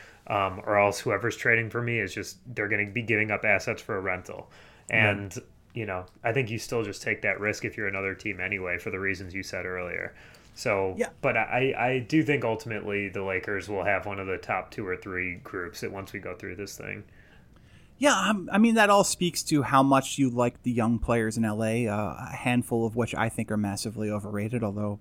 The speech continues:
Speaker 2: Brandon Ingram put thirty-six on the Sixers last night. Um,
Speaker 1: <laughs>
Speaker 2: all of a sudden. I think it was the first time he'd ever scored above
Speaker 1: <laughs>
Speaker 2: twenty-seven, literally in a game since high school, by the way.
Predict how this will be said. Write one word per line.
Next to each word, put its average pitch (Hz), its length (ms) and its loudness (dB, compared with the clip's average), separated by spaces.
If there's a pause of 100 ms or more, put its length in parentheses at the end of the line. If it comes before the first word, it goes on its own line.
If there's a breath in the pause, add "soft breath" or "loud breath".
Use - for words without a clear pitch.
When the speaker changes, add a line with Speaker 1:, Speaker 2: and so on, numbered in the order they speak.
Speaker 2:
Brandon 113 360 2
Ingram 107 260 -2
put - 220 -4
thirty-six 110 500 0
on 104 100 0
the 98 60 0
Sixers 117 400 -4
last 117 240 -6
night. 131 180 -6 (840 soft breath)
Um, 104 540 0
Speaker 1:
<laughs> - 40 -20 (560 loud breath)
Speaker 2:
all 135 180 6
of 120 100 2
a 127 80 6
sudden. 135 440 6
I 117 100 6
think 127 120 4
it 123 40 6
was - 80 0
the 123 60 -4
first 127 260 4
time 123 220 6
he'd 120 100 4
ever 120 180 4
scored 117 340 2
above 113 280 2
Speaker 1:
<laughs> - 120 -6
Speaker 2:
twenty-seven, 120 640 4 (300 soft breath)
literally 190 580 8
in 147 120 6
a 139 60 8
game 139 240 8
since - 200 2
high 135 220 0
school, - 500 -2
by 113 140 2
the 104 100 0
way. 107 280 -4